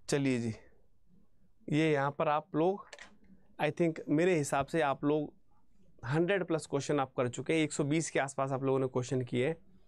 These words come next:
तो अपने लिए आप लोग ताली बजाइए, मैं बजाता हूँ आपके लिए ताली। Very good,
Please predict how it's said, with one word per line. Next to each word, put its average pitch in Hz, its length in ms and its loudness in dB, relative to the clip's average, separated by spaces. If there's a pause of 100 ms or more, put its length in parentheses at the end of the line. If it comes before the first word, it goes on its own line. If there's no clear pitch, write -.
(540)
तो - 80 -4
अपने 180 360 0
लिए 170 140 4
आप 143 160 0
लोग 139 160 -2
ताली 131 240 0
बजाइए, 135 360 2 (160)
मैं 143 160 2
बजाता 123 280 0
हूँ 127 80 0
आपके 127 180 -2
लिए 139 80 2
ताली। 139 300 -4
Very 131 440 -4
good, 143 180 -2